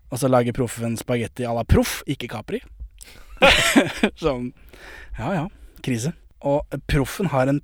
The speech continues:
pistol mot tinningen og skal bli henrettet når politiet slår til. <laughs> Det, det er litt ha-, hardere. Og så blir han der tjukken fra Belgia, han blir tatt når han krasjer i fontena på Vigelandsparken etter en vill biljakt med politiet,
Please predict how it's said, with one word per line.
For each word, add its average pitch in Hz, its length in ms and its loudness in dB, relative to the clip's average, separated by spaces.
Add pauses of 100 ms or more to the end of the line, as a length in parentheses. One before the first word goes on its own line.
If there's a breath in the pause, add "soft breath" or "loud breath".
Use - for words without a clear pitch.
pistol 143 560 -2
mot 135 220 -2
tinningen 139 500 0
og 143 80 -6
skal 131 480 -2
bli 139 240 -2
henrettet 113 720 -8
når 127 160 0
politiet 127 400 -6
slår 123 220 -4
til. - 100 -10 (180)
<laughs> - 60 -20
Det, 156 400 4 (160)
det 156 80 6
er 214 160 2
litt 170 320 0 (140)
ha-, 185 340 0
hardere. 160 400 4 (2250 loud breath)
Og 143 80 -2
så 156 60 2
blir 151 120 6
han 139 160 6
der 131 80 2
tjukken 120 400 -4
fra 127 160 0
Belgia, 113 300 -4
han 123 80 0
blir 120 100 -6
tatt - 400 -12
når 123 80 -4
han 127 240 -6
krasjer 117 540 -4
i - 20 -8
fontena 123 560 -4
på 127 140 -6
Vigelandsparken 110 680 -10
etter 120 240 -8
en 120 160 -4
vill 131 260 -2
biljakt 123 540 -6
med 120 160 -6
politiet, 131 400 -4